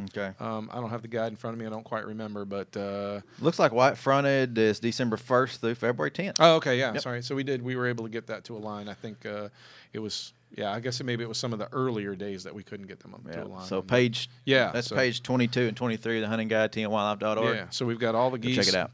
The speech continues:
Speaker 2: all the geese lined up with a completely overlap waterfowl season, and they all end together on February tenth, or that's what we said, right? Yeah.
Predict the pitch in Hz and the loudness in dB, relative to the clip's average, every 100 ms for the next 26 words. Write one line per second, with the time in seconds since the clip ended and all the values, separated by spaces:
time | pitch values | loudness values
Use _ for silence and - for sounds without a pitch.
0 | - 117 139 127 139 127 131 131 131 131 | -4 0 0 0 0 0 -2 -4 -2 -4
1 | 127 123 117 107 107 107 - - 123 160 | -4 -4 -4 -2 -2 -2 -4 -10 -6 -4
2 | 151 143 139 139 135 131 139 135 131 143 | -2 -2 -2 -2 -4 -4 -2 -4 -2 -2
3 | 127 123 127 127 123 117 107 110 117 120 | -4 -4 -6 -6 -6 -6 -6 -4 -4 -4
4 | 113 113 110 113 107 101 101 107 107 98 | -4 -6 -6 -6 -8 -10 -12 -10 -10 -10
5 | - 90 - _ - - 104 98 95 _ | -12 -16 -18 _ -20 -14 -10 -10 -12 _
6 | _ - 90 80 85 82 101 - 120 | _ -16 -16 -16 -16 -14 -12 -8 -8